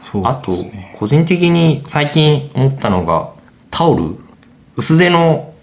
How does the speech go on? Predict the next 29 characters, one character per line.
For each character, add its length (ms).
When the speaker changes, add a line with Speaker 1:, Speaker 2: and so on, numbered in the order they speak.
Speaker 2:
タ 160
オ 60
ル 100
を 280
誕 180
生 100
日 60
プ 60
レ 80
ゼ 100
ン 60
ト 100
で 60
も 180
ら 60
っ 120
た 120
ん 100
で 80
す 140
よ。 120
Speaker 1:
あ 80
あ。 160
Speaker 2:
そ 180
れ 80
が 120
な 140
ん 60
か 240